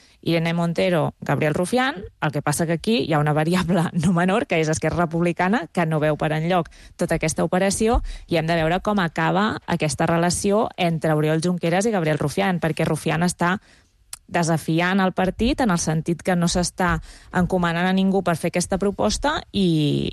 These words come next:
i des de la formació no volen, ehm, situar-se en aquest, en aquest escenari.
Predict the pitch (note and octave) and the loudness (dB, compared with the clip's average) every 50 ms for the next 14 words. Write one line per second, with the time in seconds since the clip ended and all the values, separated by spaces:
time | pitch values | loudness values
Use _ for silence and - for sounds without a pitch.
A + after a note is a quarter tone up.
0 | - - F3+ D#3+ C#3+ D3+ C#3 C#3+ C#3+ C#3+ C3+ - - D3 C#3+ D3+ D3+ D3 - - | -6 -4 -2 0 0 0 0 0 0 0 0 -2 -2 -2 0 0 0 0 0 0
1 | E3 D#3+ E3+ F#3 G#3+ - - - - - - - F#3 F3+ F3 F3 F3 E3+ D3+ D#3 | 0 2 2 2 0 -4 -8 -14 -14 -12 -4 0 2 2 4 4 2 0 0 -2
2 | D#3+ F#3 F3 F3 F3+ F#3+ G3 F#3+ E3+ D3+ D3 - - - - F3 E3 E3 D#3 D#3 | -2 0 0 0 0 0 0 -2 -2 -2 -4 -6 -8 -6 -2 0 2 2 2 2
3 | D3+ D3+ D3+ D3+ D3+ D3 D3 D3 _ _ _ _ _ _ _ _ - - - - | 2 2 2 2 2 0 0 -4 _ _ _ _ _ _ _ _ -20 -20 -14 -8
4 | - - A3 F3 G3 F#3+ F#3 F3+ F3+ - - E3 D3+ C#3+ - - D#3+ D#3+ D#3 D3+ | -4 -2 0 0 2 2 2 0 0 -2 -2 -2 -2 -2 -2 -4 -4 -2 -2 -2
5 | - E3 D#3 - _ _ - - F3 D#3+ D#3 - D#3+ D3+ D#3+ D3 - - D3 D3 | -2 -2 -4 -4 _ _ -4 -2 0 0 0 0 0 0 0 -2 -2 -2 0 0
6 | F3 G3+ G3+ E3 C3+ | 2 2 2 0 -2